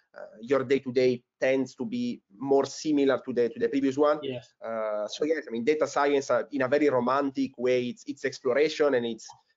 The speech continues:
Speaker 1: something that, uh, skills, uh, that is true also for the processes related to that, for how to, uh, to better integrate data science with, with data science with the, with the rest of the, of the business.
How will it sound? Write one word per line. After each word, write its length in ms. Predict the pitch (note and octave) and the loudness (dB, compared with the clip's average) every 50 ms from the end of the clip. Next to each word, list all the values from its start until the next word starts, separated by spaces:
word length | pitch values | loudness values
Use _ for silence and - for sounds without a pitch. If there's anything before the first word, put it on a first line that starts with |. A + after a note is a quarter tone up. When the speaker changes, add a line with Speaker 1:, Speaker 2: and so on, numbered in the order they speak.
| C3+ B2+ | -6 -2
Speaker 1:
something 440 | D3+ C#3 C#3 C3+ B2 - C3+ B2+ A#2 | 0 0 0 -2 -2 -4 -4 -2 0
that, 200 | B2 B2 A#2+ - - - _ _ _ _ | 2 2 0 0 -4 -16 _ _ _ _
uh, 120 | G#2+ A2+ A2+ | -16 -16 -16
skills, 520 | - _ _ - C#3+ C#3 C#3+ C#3 - - - B2 | -16 _ _ -6 -2 -2 -2 -2 -4 -6 -2 2
uh, 140 | B2 A#2+ | 2 2
that 160 | A#2+ C3 C3 C3+ | 4 2 0 0
is 160 | C3+ C3+ - | 0 -4 -4
true 180 | - C#3+ C#3+ | -2 2 4
also 200 | C#3 C3+ C3+ C#3 | 4 2 2 -2
for 140 | C3 C#3 A#2 | -4 -4 -2
the 100 | A2+ B2 | -2 -4
processes 500 | B2 - C#3+ C#3 C#3 C#3 C#3 C3 C3+ B2+ | -2 0 0 0 2 0 -2 -8 -4 -2
related 460 | C#3 B2 C3 C3 C#3 C3+ C3+ C3 B2+ | 0 0 2 2 0 0 -4 -8 -8
to 80 | - C#3 | -6 -2
that, 320 | C3 C#3 C3+ C3 C3 B2+ B2+ | 0 2 2 4 2 0 -2
for 180 | - B2 A#2+ | -2 -2 0
how 140 | A#2 A#2+ A#2+ | 0 0 -2
to, 280 | A#2 - A#2+ A#2 A2 - _ _ _ _ _ - | -2 -4 -8 -8 -8 -10 _ _ _ _ _ -20
uh, 60 | - - _ _ _ _ _ _ | -20 -20 _ _ _ _ _ _
to 120 | _ C#3+ C3 | _ -2 0
better 260 | C3+ C3+ C3 C3 C3 | 2 2 4 4 2
integrate 460 | C3 B2+ B2+ B2+ A2+ B2+ B2+ B2+ A#2+ | 0 0 -2 -2 0 0 0 0 0
data 220 | B2+ A#2+ G#2+ A#2+ | -2 -2 -2 -4
science 360 | A#2 - G#2+ A2+ A#2 A#2 A#2 - | -4 -2 -2 -2 -2 -4 -6 -8
with, 100 | A#2 G#2 - | -12 -16 -14
with 200 | - A2+ A#2+ - | -14 -14 -14 -8
data 180 | - C3 - A#2+ | -8 -6 -6 -4
science 320 | - B2+ B2 B2 A#2 - | -2 0 0 0 -2 -4
with 100 | B2 G#2+ | -10 -12
the, 200 | G2+ A2+ A2+ A2+ | -10 -8 -8 -8
with 100 | A2+ A#2+ | -8 -4
the 100 | A2 - | -2 2
rest 220 | B2 A#2+ A#2 - - | 2 2 2 0 -4
of 100 | G#2+ G2 | -8 -6
the, 120 | A2+ A2+ | -4 -2
of 140 | A2+ A2+ A2 | -2 -2 -2
the 80 | G2+ G2+ | -4 -10
business. 440 | G2+ A2+ A2 A2 G#2+ G#2+ - - | -10 -10 -8 -8 -10 -10 -12 -14